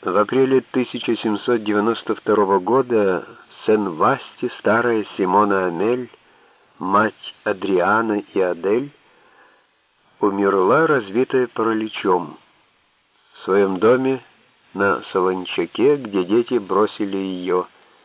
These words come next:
в одиночестве. Предпочитая бурную жизнь с этими одержимыми в Волони, где они занялись грабежом мирных жителей, преимущественно знатных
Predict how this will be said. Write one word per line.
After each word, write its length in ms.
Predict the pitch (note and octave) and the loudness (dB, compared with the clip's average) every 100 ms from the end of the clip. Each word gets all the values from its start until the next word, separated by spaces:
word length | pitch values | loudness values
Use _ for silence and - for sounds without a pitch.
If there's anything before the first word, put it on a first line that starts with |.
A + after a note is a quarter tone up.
| _ - | _ -14
в 160 | F2+ | -4
одиночестве. 800 | F#2 F#2 F2+ F2 - - - - - _ _ _ _ _ _ - - - - - _ | -4 -2 -4 -6 -8 -16 -16 -20 -20 _ _ _ _ _ _ -20 -20 -20 -20 -20 _
Предпочитая 680 | G#2+ A2 C3+ - D3+ F3+ E3+ | 0 0 -2 -6 0 2 2
бурную 480 | C#3+ E3 D#3+ D3+ A#2 | 2 0 2 0 0
жизнь 400 | D3+ D#3+ D3 C#3 | 0 -2 -2 -6
с 60 | - | -4
этими 340 | C3+ C3 C3 - | -4 -2 -2 -2
одержимыми 880 | A#2 A#2 A2 - B2 C3+ B2+ A#2+ G#2+ | -2 0 -2 -2 -2 0 0 0 -2
в 180 | F2+ | -2
Волони, 580 | E2+ G2 F#2+ F#2 A#2+ D#3+ - _ _ _ _ _ _ _ _ _ _ _ | 0 2 2 0 -2 -6 -8 _ _ _ _ _ _ _ _ _ _ _
где 240 | F#2+ F#2 | -10 -2
они 420 | G2+ G#2 A2 A2 - _ - | -2 0 0 -2 -4 _ -10
занялись 500 | F2+ G2+ G2+ G#2+ G2 | -2 -2 0 -2 -4
грабежом 580 | F#2+ G2+ G2 G2 A#2+ A2 | -2 0 0 0 0 0
мирных 460 | G2+ G#2+ G2 F#2+ F2+ | -2 -2 -2 -8 -6
жителей, 460 | G2 C#3+ - E2 - - _ _ - - - - _ _ _ | -6 -6 -8 -14 -14 -20 _ _ -20 -20 -20 -20 _ _ _
преимущественно 1040 | F2 F2 G2+ - G2+ - F#2+ F2+ F2 F#2+ | -6 -2 -4 -4 -8 -4 -6 -4 -4 -6
знатных 960 | F2+ F2 F#2 A2 C#3+ - F2+ - - | -6 -10 -4 -2 -2 -8 -16 -16 -20